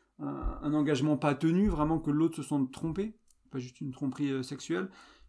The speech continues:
Et vraiment, ce genre de choses, ça, ça, ça prend beaucoup du compte bancaire émotionnel dans la relation, et amertume et ressenti qui se cultive, qui s'accumule, et, euh, des amours qui se mettent en place, et cetera. Donc c'est sortir de cette spirale-là,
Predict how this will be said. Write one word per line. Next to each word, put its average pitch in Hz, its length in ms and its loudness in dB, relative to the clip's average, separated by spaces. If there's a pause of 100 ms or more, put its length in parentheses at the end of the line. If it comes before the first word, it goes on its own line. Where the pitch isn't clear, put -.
(100)
Et - 40 -10
vraiment, 160 220 2
ce 190 120 -2
genre 170 120 4
de 175 60 4
choses, 214 160 -4
ça, - 180 -6
ça, 165 180 -8
ça 160 140 -6
prend 170 160 -4
beaucoup 160 300 -4
du 143 100 -8
compte 147 220 -2
bancaire 139 260 -2
émotionnel 139 320 -2
dans 139 100 -4
la 139 100 -6
relation, 151 540 -4 (120)
et 190 320 0 (320)
amertume 160 580 -2 (140)
et 160 260 0
ressenti 143 480 -2
qui 139 120 -18
se - 100 -18
cultive, 160 460 -8
qui - 120 -16
s'accumule, 147 560 -2 (540)
et, 151 180 2
euh, 135 160 2
des 127 220 2
amours 139 260 2
qui - 80 -16
se - 100 -12
mettent 139 120 0
en 127 40 -2
place, 151 440 -8 (760)
et - 60 -18
cetera. 131 360 -8
Donc 131 140 -4
c'est - 60 -14
sortir 180 300 -4
de - 40 -8
cette 175 100 -4
spirale-là, 156 600 0